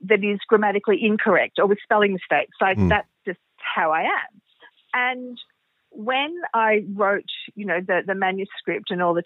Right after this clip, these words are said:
Speaker 1: chapters, you know, I, I would write it and then I'd get, uh, my husband or my son, um, to proof it, just, you know, 'cause you,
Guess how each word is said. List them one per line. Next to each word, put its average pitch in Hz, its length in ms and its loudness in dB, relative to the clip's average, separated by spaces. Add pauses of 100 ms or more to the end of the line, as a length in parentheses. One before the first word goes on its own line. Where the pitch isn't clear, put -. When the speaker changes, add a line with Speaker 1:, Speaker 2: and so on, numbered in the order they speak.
Speaker 1:
chapters, 180 500 -2
you 214 60 -2
know, 190 100 0
I, 151 320 2
I 170 140 0
would 175 160 -8
write 160 280 -2
it 254 120 -8
and 214 100 -4
then 180 120 -4
I'd 170 220 -4
get, 143 180 -4 (500)
uh, 170 340 2
my 185 120 -2
husband 170 560 -4
or 160 320 -6
my 185 200 -2
son, 175 360 -6 (240)
um, 170 320 -6 (640)
to 196 240 -2
proof 196 320 2
it, 320 200 0 (240)
just, 170 220 2 (120)
you 202 100 -6
know, 160 80 -2
'cause 208 180 -2
you, 196 80 -8